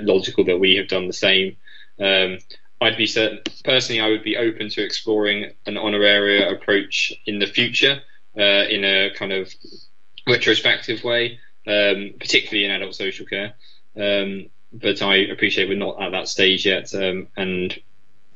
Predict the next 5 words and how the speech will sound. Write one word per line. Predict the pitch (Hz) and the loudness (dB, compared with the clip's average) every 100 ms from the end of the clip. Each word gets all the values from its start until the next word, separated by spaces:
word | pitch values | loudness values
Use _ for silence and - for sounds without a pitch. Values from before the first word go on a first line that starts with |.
| - - - - - | -16 -16 -16 -14 -4
I, | 95 92 90 - - - | 2 4 2 -2 -14 -2
I | 101 101 95 - - | 2 4 4 0 -4
personally | 123 107 - 95 90 92 | 2 2 2 -2 -2 0
think | 98 95 - | 0 -2 -2
that | 95 87 | -2 -2